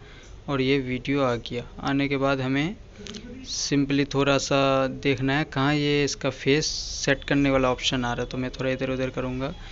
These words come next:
ये सेट करने का ये ऑप्शन है, तो मैं यहाँ इसको रोक के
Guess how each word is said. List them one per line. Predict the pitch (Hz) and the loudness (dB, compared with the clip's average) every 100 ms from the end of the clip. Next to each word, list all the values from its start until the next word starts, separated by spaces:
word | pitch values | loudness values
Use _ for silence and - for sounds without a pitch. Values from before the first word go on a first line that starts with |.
| - - - | -14 -10 -2
ये | 139 135 | 2 2
सेट | - 139 131 | 0 -2 0
करने | 139 135 | 2 2
का | 135 | 2
ये | 131 | 0
ऑप्शन | 131 123 - 131 | 0 2 0 0
है, | |
तो | 139 143 | -2 0
मैं | 139 | 2
यहाँ | 135 139 | 2 0
इसको | 135 - 151 | -2 -4 -2
रोक | 135 131 - | 0 0 -2
के | - 160 | -2 -2